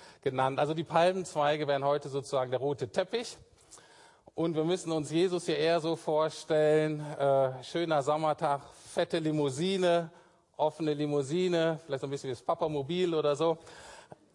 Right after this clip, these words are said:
Und dann fährt er, jubelnde Menschenmenge, und er fährt so offen, winkend durchs Brandenburger Tor, ne? Das wäre jetzt so die deutsche, das wäre die Berliner Version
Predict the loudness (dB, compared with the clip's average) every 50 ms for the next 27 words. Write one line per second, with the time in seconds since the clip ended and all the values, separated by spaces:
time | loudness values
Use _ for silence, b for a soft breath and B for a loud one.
0 | _ _ _ -2 -2 0 4 4 6 6 6 4 0 -4 -8 -12 -10 -4 0 2
1 | 2 4 2 2 4 4 4 4 2 0 -4 -10 -12 -8 -4 -2 -2 0 2 2
2 | 2 2 2 2 2 2 0 0 -2 -2 -2 0 0 0 0 0 0 -2 -2 -4
3 | -4 -2 0 0 0 0 -2 0 0 2 2 2 0 -2 -6 -14 -20 -20 -20 _
4 | _ _ _ 0 2 2 2 2 -2 -2 -2 -2 -2 -4 -6 -8 -12 -10 -6 -2
5 | 0 0 0 0 0 -2 -2 -2 -2 -4 -6 -12 B B B B B B B -4
6 | -2 -2 -4 -4 -2 0 0 0 -2 -4 -2 -2 0 0 0 0 -2 0 0 0
7 | 0 0 -2 -4 -4 -4 -4 -4 -2 -4 -4 -2 0 0 0 2 0 0 -2 -6
8 | -6 -6 -6 -6 -8 -10 B B B B B B B B B B -4 -2 0 0
9 | 0 0 -2 -4 -4 -2 -2 -2 -2 -2 -2 -2 -2 -2 0 0 0 2 2 2
10 | 2 2 2 2 2 0 2 2 2 2 0 -2